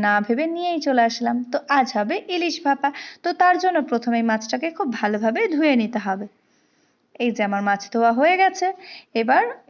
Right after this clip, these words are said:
এটাকে লবণ আর হলুদ মাখিয়ে নিতে হবে। তার জন্য প্রথমেই দিয়ে দিলাম লবণ, আর তার মধ্যে দিয়ে দিলাম কিছুটা হলুদ, দিয়ে খুবই ভালোভাবে মাছটাকে মাখিয়ে নিলাম। এবার একটা মিক্সির বাটিতে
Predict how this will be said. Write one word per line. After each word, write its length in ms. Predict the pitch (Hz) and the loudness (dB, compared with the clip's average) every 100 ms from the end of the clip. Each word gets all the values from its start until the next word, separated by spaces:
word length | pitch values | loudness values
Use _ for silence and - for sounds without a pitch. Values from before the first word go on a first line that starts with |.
| 247 | -8
এটাকে 440 | - - 247 370 440 247 | -6 0 0 0 0 2
লবণ 280 | 220 226 247 | 2 2 0
আর 60 | 339 220 | 0 0
হলুদ 300 | 214 294 453 - 240 | 0 0 -4 -4 -2
মাখিয়ে 280 | 220 - 196 | -2 -2 -6
নিতে 120 | 196 196 | -4 -6
হবে। 120 | 196 196 | -4 0
তার 140 | 208 208 | 0 0
জন্য 140 | 233 277 269 | -2 -2 -2
প্রথমেই 400 | 269 277 294 294 240 | -2 0 2 2 2
দিয়ে 140 | 226 214 | 0 2
দিলাম 200 | 220 220 214 | 2 2 4
লবণ, 280 | 208 233 427 - - - - 302 | 2 2 -2 -6 -20 -10 2 2
আর 80 | 233 220 | 4 2
তার 160 | 208 202 | 2 0
মধ্যে 220 | 208 202 220 | -4 -2 -2
দিয়ে 120 | 220 220 | 0 0
দিলাম 200 | 240 370 392 | 0 -2 -4
কিছুটা 280 | 294 247 220 226 | -8 -4 -2 0
হলুদ, 280 | 311 466 - | -2 -2 -4
দিয়ে 140 | 226 214 - | -6 -6 -6
খুবই 220 | 349 359 277 | -6 -4 -2
ভালোভাবে 440 | 208 196 196 202 311 330 | 0 0 -2 -4 -2 -4
মাছটাকে 460 | 208 - 214 220 - - - _ 370 | -4 -4 -6 -6 -10 -14 -20 _ -2
মাখিয়ে 280 | 359 349 320 | 0 0 0
নিলাম। 200 | 294 302 302 - - 381 | 0 -2 -6 -18 -6 0
এবার 140 | 381 254 | 2 2
একটা 140 | 254 220 | 0 -2
মিক্সির 340 | 220 - 247 247 | -4 -4 -2 0
বাটিতে 380 | 277 415 381 | -2 -4 -4